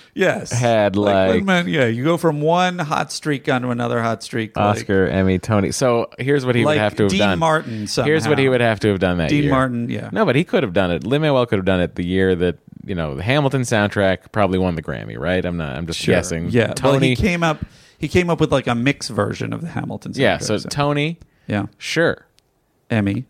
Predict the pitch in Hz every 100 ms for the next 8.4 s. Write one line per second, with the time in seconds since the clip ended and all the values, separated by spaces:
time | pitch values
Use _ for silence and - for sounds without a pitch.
0 | _ - 160 160 131 113 101 101 - -
1 | - 104 135 127 135 135 143 170 170 143
2 | 120 113 143 139 117 117 104 104 101 101
3 | 107 101 87 80 76 82 80 78 - -
4 | 95 87 - 92 92 92 - 73 71 -
5 | 73 - - 101 104 - - 101 98 -
6 | 101 - 110 98 67 - - _ - 101
7 | - - - 98 101 98 101 104 117 113
8 | 104 78 71